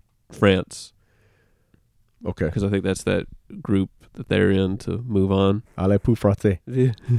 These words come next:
Speaker 1: <laughs>
Speaker 2: Oui, oui.
Speaker 1: Let's see. Any
Speaker 2: Versus
Speaker 1: other
Speaker 2: good day, mate.
Speaker 1: <laughs>
Speaker 2: But let's see. Team U S A's Kelly Clace and Sarah Sponsel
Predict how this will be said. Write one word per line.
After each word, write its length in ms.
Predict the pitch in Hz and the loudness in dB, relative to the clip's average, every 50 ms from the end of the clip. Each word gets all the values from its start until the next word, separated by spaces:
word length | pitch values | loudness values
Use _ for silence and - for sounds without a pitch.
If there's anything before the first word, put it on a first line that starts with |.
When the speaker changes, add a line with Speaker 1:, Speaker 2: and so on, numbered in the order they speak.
| 104 - 147 127 - - | 0 -2 -6 -8 -6 -4
Speaker 1:
<laughs> 280 | - - - - - 123 - _ _ | -6 -6 -6 -6 -10 -10 -10 _ _
Speaker 2:
Oui, 140 | - 98 104 | 2 2 4
oui. 200 | 104 120 123 - - _ _ - - _ - - - - - _ _ _ _ - - _ _ _ _ _ _ _ _ _ _ _ _ _ _ _ _ _ _ _ _ - - _ _ _ _ _ _ _ _ _ _ | 6 6 4 4 2 _ _ -20 -20 _ -20 -20 -20 -20 -20 _ _ _ _ -20 -20 _ _ _ _ _ _ _ _ _ _ _ _ _ _ _ _ _ _ _ _ -20 -20 _ _ _ _ _ _ _ _ _ _
Speaker 1:
Let's 280 | - - - - - - | -16 -16 -14 -16 -20 -20
see. 320 | - - - - 78 - | -16 -10 -8 -6 -4 -2
Any 180 | 110 139 147 135 | 0 0 4 4
Speaker 2:
Versus 320 | - 104 151 151 151 147 147 | 6 6 6 6 4 2 4
Speaker 1:
other 60 | 143 | 6
Speaker 2:
good 120 | 139 127 | 6 6
day, 240 | 143 156 175 190 185 | 8 6 6 6 6
mate. 340 | 143 113 107 110 135 - - _ _ _ _ _ - - | 6 6 6 4 4 2 -2 _ _ _ _ _ -4 -2
Speaker 1:
<laughs> 340 | 135 123 - 156 151 135 - - - 120 - _ _ _ _ _ - - - - _ _ _ _ _ - - - _ - | -2 2 4 6 6 6 4 0 -6 -10 -10 _ _ _ _ _ -20 -20 -20 -20 _ _ _ _ _ -20 -20 -20 _ -6
Speaker 2:
But 300 | 87 98 92 90 76 - - _ _ _ _ _ _ _ _ _ _ _ _ _ _ _ - | -2 0 2 2 0 -2 -4 _ _ _ _ _ _ _ _ _ _ _ _ _ _ _ -4
let's 140 | 110 101 - | -2 -2 0
see. 240 | - 120 104 90 90 | 2 2 2 2 2
Team 420 | - - - 151 160 160 147 147 | 2 4 6 6 8 8 6 8
U 200 | 151 151 147 147 | 8 8 8 8
S 220 | 143 135 - - - | 8 6 6 4 6
A's 280 | 143 143 139 135 127 - | 6 6 6 6 4 0
Kelly 520 | - - - - 147 143 147 147 143 139 123 | -2 -2 2 4 6 6 6 6 4 4 2
Clace 640 | - - 131 135 139 143 147 147 143 - - - | 0 2 4 6 8 8 6 4 2 0 -4 -6
and 280 | - - 110 101 98 92 | 0 2 4 4 4 2
Sarah 640 | - - - - - 131 135 139 139 135 135 131 127 | 0 -4 -4 2 4 6 6 8 8 6 6 6 4
Sponsel 840 | 120 - - - - 135 139 135 - - - - 117 110 117 123 | 4 0 0 4 6 6 6 6 4 0 0 2 4 4 4 2